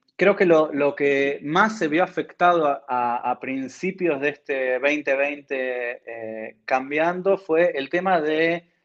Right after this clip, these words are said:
saber manejar, eh, el, el work-life, eh, balance, ¿ok?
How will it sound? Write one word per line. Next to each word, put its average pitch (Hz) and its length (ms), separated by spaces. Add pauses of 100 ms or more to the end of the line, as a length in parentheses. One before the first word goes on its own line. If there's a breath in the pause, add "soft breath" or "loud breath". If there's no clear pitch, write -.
saber 190 600
manejar, 165 840 (380)
eh, 127 640
el, 131 300
el 131 400
work-life, 151 920
eh, - 20
balance, 120 520
¿ok? 120 140